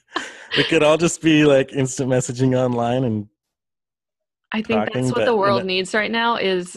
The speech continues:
Speaker 2: more
Speaker 1: Yeah.
Speaker 2: of the early two thousands. That is what the world is <laughs> lacking.
Speaker 1: <laughs> Uh, so as far as, like, what I look,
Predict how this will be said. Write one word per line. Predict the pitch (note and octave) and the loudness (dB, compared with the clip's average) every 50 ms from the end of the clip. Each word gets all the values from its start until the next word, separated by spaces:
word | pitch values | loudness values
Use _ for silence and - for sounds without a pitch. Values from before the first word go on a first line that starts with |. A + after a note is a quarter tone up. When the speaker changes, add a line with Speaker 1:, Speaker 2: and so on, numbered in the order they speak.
| - | -12
Speaker 2:
more | - F#3+ F#3 F#3 | -8 -8 -4 0
Speaker 1:
Yeah. | C#3+ C#3+ B2 G2+ | 2 2 2 2
Speaker 2:
of | G2 | 0
the | G2 D#3 | -2 -2
early | E3+ F3 F3 - _ _ - | -2 -2 -2 -4 _ _ -12
two | G3 | -10
thousands. | - F3+ E3 E3 E3 - - - - - F#3 F#3 G#3 - - - - - - F#3 - | -8 -6 -4 -4 -6 -6 -10 -12 -12 -12 -12 -12 -12 -14 -18 -20 -20 -20 -18 -12 -6
That | F#3+ F3+ F3+ F#3 | -6 -4 -2 -2
is | F#3 F#3 | -4 -2
what | G3+ G3 F#3+ | -2 -2 -2
the | F#3+ | 0
world | F3+ F#3 F3+ F#3 F3+ | 0 0 -2 -2 -2
is | G3+ G3 G#3 | -2 0 2
<laughs> | B3+ B3 | 2 2
lacking. | C4 C4+ D4 D4 - C4 A#3 A#3 C4 B3+ C#4 D4+ - _ _ _ _ _ _ _ _ - | 2 0 -2 -2 -2 -2 -2 -2 -2 -4 -6 -10 -10 _ _ _ _ _ _ _ _ -8
Speaker 1:
<laughs> | - - - - _ - D3+ - _ _ _ F#3+ A3 A#3 A3 - - - - - - - _ _ _ _ _ _ _ - | -8 -8 -8 -8 _ -18 -18 -18 _ _ _ -16 -16 -16 -16 -18 -20 -20 -20 -20 -20 -20 _ _ _ _ _ _ _ -14
Uh, | C#3+ C#3 C#3 C3+ C3 B2+ A#2+ A#2+ A#2+ A2 - _ _ _ _ _ _ _ _ _ _ _ _ _ | -12 -10 -8 -8 -8 -8 -10 -12 -14 -16 -18 _ _ _ _ _ _ _ _ _ _ _ _ _
so | - - D#3 C#3+ C3+ C3 B2 - - _ _ _ _ _ _ - | -8 0 4 4 4 4 2 0 -2 _ _ _ _ _ _ -2
as | C3+ C3+ C#3 - | -2 -2 -2 0
far | - F3+ E3+ E3+ | 0 2 4 6
as, | F3 F3 E3 D#3+ D3 B2+ B2+ | 6 6 6 4 4 2 0
like, | C3 A#2+ A2+ - - - _ _ _ _ _ _ _ _ | 0 0 0 -2 -6 -20 _ _ _ _ _ _ _ _
what | - G#2+ A#2 A#2 | -6 -4 -2 -2
I | A#2+ B2 | -2 -2
look, | A#2+ A#2+ C3 C3+ | -2 -2 -4 -4